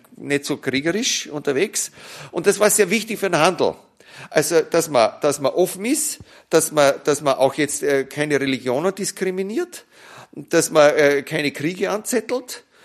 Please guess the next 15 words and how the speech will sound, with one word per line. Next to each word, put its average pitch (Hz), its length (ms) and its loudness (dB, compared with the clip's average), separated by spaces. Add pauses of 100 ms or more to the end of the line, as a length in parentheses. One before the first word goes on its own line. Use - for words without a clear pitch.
(340)
Und, 180 460 2
und 170 280 -2
das 214 220 2
war 202 100 2
dann 190 240 0
in 175 200 -8
ganz - 640 0
Südostasien, 175 800 0
im, 156 180 -6
im, 151 180 -8
vor - 180 0
allem 262 120 2
im 220 80 -2
siebzehnten 196 420 -4
Jahrhundert, 127 560 -4